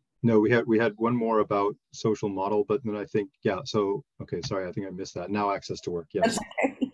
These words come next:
Speaker 2: <laughs> Sorry. Um,
Speaker 1: That's all right.
Speaker 2: so there's a couple of, uh, government schemes. Access to Work is one, and many of you would have heard of it,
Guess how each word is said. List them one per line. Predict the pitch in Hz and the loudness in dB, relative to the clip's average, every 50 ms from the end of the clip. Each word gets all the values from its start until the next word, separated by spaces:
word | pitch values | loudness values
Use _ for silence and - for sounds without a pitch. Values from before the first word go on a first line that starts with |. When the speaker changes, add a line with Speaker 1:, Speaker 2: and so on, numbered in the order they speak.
| _ - | _ -20
Speaker 2:
<laughs> | - - - | -20 -12 -4
Sorry. | - 226 226 190 185 202 - - - 339 - - _ - - - - - - - - - _ - - | 0 2 4 6 6 4 2 2 -2 -4 -4 -4 _ -18 -16 -16 -16 -18 -20 -20 -20 -20 _ 4 6
Um, | 262 269 277 277 226 | 8 8 8 8 4
Speaker 1:
That's | - - - | 2 -2 -4
all | - | -4
right. | 90 92 - - _ _ _ _ | -4 -4 -6 -10 _ _ _ _
Speaker 2:
so | _ - 262 269 226 - - _ | _ 2 2 2 2 0 -4 _
there's | - 285 277 269 302 | 2 4 4 4 2
a | - | 0
couple | - - - - - 381 339 339 | 0 0 0 0 4 4 6 6
of, | 339 - - - - | 6 4 0 2 4
uh, | 240 226 208 | 4 4 6
government | 220 - 240 240 240 220 202 - - | 4 4 4 4 4 2 2 0 -2
schemes. | - - - 220 190 180 170 185 180 - | -6 -4 -2 0 2 2 2 0 2 2
Access | - 262 - - - 247 247 | 0 0 0 0 -2 -2 -2
to | - - 214 | -2 0 2
Work | 220 214 196 196 - | 2 2 2 2 0
is | 226 196 - 185 | -2 0 0 0
one, | 180 180 185 214 247 254 - - - - | 0 2 2 0 -2 -4 -6 -10 -4 -2
and | 208 202 190 208 | 0 2 2 4
many | 202 202 208 202 | 4 4 4 2
of | 196 190 - | 2 0 0
you | 190 190 | -2 -2
would | 185 196 190 | -2 -2 -4
have | 185 - _ _ _ - | -6 -8 _ _ _ 0
heard | 202 196 190 190 | 2 2 2 0
of | 180 - | -2 -6
it, | 160 165 190 - | -6 -6 -6 -8